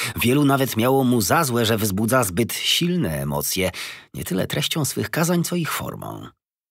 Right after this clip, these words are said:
Ale większość parafian lubiła jego styl. Świadczył on o wyjątkowości ich pastora i stanowił cechę wyróżniającą ich kościół, co było dla nich oczywistym powodem do dumy. Pastor Maxwell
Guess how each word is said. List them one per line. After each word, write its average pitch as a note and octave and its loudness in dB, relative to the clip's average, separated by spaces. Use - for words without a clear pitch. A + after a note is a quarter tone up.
Ale G2+ 2
większość E3+ 2
parafian D#3+ 0
lubiła F3+ -2
jego A#1+ -8
styl. A#1+ -6
Świadczył - -2
on A2+ 2
o G2 0
wyjątkowości G#2 0
ich - -6
pastora C3+ 0
i C3 -4
stanowił C#3+ 0
cechę D3 -2
wyróżniającą G#2+ 0
ich - -4
kościół, F2 -2
co C#3+ -6
było D#3+ 0
dla D#3 0
nich C#3 -2
oczywistym D#2 -4
powodem - -6
do - -6
dumy. - -6
Pastor G#2 2
Maxwell A#2 2